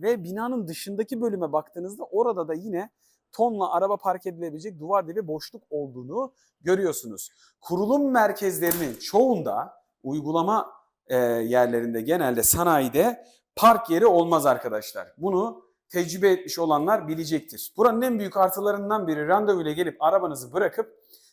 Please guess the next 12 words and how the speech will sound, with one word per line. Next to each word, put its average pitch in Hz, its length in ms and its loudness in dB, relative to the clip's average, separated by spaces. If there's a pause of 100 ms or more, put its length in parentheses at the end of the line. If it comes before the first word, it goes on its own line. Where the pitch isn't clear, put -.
size 226 240 0
telefon 214 380 0
edildiğinde, 143 560 -4
bitti 170 340 -8
dendiğinde 139 640 -2 (240)
gelip 190 320 -2
tekrar 175 380 0
alabilirsiniz. 185 760 0
"Aracım 180 420 2
nereye 151 240 0
park 196 300 -2
edildi? 175 440 -4